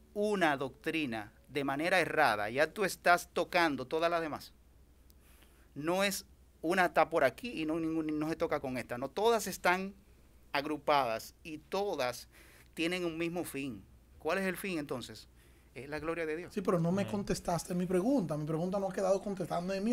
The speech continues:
Speaker 2: te va a ayudar. Y,
Speaker 3: Ey.
Speaker 2: ¿verdad? Y, y Noemí.
Speaker 3: Ey.
Speaker 2: Eh,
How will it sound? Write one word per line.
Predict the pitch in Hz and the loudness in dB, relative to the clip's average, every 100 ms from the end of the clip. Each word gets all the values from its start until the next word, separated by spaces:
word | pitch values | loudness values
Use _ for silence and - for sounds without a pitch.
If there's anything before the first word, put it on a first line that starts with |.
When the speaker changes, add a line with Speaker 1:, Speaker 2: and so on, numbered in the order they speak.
| 233 | 2
Speaker 2:
te | 202 | 4
va | |
a | 196 | 2
ayudar. | 190 139 127 | 2 0 -2
Y, | 127 135 - - - - - - - - | -6 -14 -18 -20 -20 -20 -20 -20 -18 -8
Speaker 3:
Ey. | 120 170 | -2 4
Speaker 2:
¿verdad? | 220 180 | 6 6
Y, | 147 135 - - | 4 -2 -10 -8
y | 226 | -4
Noemí. | 156 156 151 151 | 0 2 2 0
Speaker 3:
Ey. | - 143 156 147 - 247 - - | -2 -4 -4 -4 -6 -14 -6 2
Speaker 2:
Eh, | 180 | 2